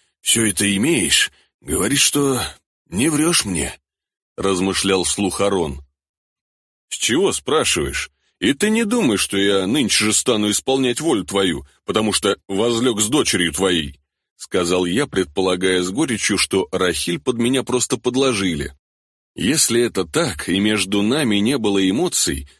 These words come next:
то она величайшая актриса, которой в будущем и Оскара давать можно, причём ежегодно, ибо равных ей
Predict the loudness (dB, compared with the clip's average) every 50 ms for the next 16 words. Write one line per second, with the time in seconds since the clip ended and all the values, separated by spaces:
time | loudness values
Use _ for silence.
0 | _ _ _ -2 0 0 2 0 0 0 0 0 0 0 -2 -2 0 0 0 0
1 | 2 0 0 0 0 0 0 -2 -4 -4 -2 0 0 2 0 0 0 0 0 -2
2 | 0 0 0 2 2 0 0 -2 -4 -6 -4 -4 -2 -2 0 0 0 0 0 0
3 | 0 -2 -4 -8 -12 _ _ _ _ -2 0 0 2 2 2 0 0 -2 0 0
4 | 2 2 2 2 2 2 0 0 0 0 0 0 0 0 -2 -4 -6 -8 -8 -4
5 | 0 0 0 2 2 0 0 0 0 0 0 2 2 2 0 0 0 2 2 2
6 | 2 0 -2 -4 -4 -8 -6 -4 -2 -2 0 0 0 0 0 0 0 0 0 -2
7 | -2 -4 -6 -10 -10 -10 -12 _